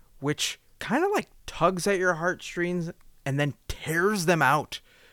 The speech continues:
as the show progresses, and ends on one of the most fur-, infuriating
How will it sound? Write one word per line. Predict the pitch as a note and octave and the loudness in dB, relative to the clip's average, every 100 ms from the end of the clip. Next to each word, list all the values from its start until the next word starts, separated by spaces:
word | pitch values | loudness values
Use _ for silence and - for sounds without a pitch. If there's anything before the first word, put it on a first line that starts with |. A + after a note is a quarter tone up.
| _ _ _ _ _ | _ _ _ _ _
as | C3+ D3+ C#3+ | 0 2 2
the | D3 | -2
show | C3+ - C#3+ D3+ | -2 0 2 0
progresses, | D3 B2+ B2 B2 A#2 G#2+ - - | 0 0 2 2 -2 -8 -12 -12
and | - E3+ - | -6 -6 0
ends | G3+ B3+ G#3 | 4 4 4
on | F3 F#3 E3+ | 4 2 4
one | F3 | 4
of | F3+ - | 4 4
the | F3+ | 4
most | D#3+ E3+ A3+ B3 - - | 8 10 10 6 0 -8
fur-, | - - - F3+ A3 B3+ - | -20 -12 -6 0 2 2 0
infuriating | F3+ - - D#4 F#4 G4+ E4 G#3+ | -2 0 8 10 12 10 10 6